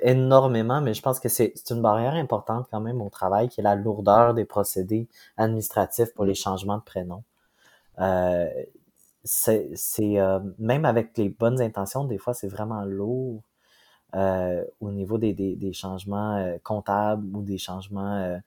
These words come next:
Speaker 1: on s'était parlé, euh, Fran, pour moi, ça avait surtout été, euh, à toute, euh, toute action qu'on pose en, en pédiatrie sociale, on prend des notes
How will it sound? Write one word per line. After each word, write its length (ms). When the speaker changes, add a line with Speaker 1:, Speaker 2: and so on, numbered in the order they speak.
Speaker 1:
on 80
s'était 280
parlé, 440
euh, 200
Fran, 420
pour 160
moi, 120
ça 140
avait 160
surtout 380
été, 440
euh, 120
à 100
toute, 260
euh, 140
toute 160
action 360
qu'on 240
pose 360
en, 260
en 340
pédiatrie 440
sociale, 380
on 60
prend 220
des 140
notes 380